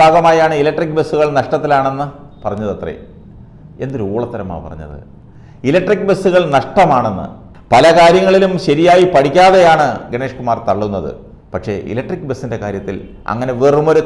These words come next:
തള്ളലായി ആരും കാണരുത്. അത് വ്യക്തമായ അജണ്ടയോടെയാണ് പറഞ്ഞതെന്ന് അരിയാഹാരം കഴിക്കുന്നവർക്ക് മനസ്സിലാകും.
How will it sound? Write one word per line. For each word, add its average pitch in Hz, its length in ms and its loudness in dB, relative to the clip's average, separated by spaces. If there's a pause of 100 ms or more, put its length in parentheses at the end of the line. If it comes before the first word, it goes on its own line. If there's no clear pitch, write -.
തള്ളലായി 147 480 4 (100)
ആരും 131 280 0
കാണരുത്. 104 440 -2 (760)
അത് 147 180 2
വ്യക്തമായ 160 500 4 (340)
അജണ്ടയോടെയാണ് 151 800 4 (300)
പറഞ്ഞതെന്ന് 117 520 -4
അരിയാഹാരം 123 460 0
കഴിക്കുന്നവർക്ക് 104 640 -8
മനസ്സിലാകും. 78 480 -8